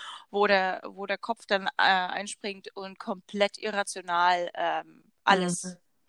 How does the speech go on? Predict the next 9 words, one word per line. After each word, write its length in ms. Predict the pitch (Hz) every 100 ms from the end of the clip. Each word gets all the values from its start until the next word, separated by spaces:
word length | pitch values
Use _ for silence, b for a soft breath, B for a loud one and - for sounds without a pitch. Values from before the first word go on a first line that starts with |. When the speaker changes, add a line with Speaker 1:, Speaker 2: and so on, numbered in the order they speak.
| -
Speaker 1:
aus 140 | 190
den 100 | 196
Fugen 220 | 196 214 185
geräten, 380 | 156 151 147 -
äh, 120 | 180
raten 340 | 170 160 160 160
lässt. 360 | - - - 220 _ _ -
Ja. 120 | 175
Speaker 2:
Mhm. 540 | 180 175 175 180 180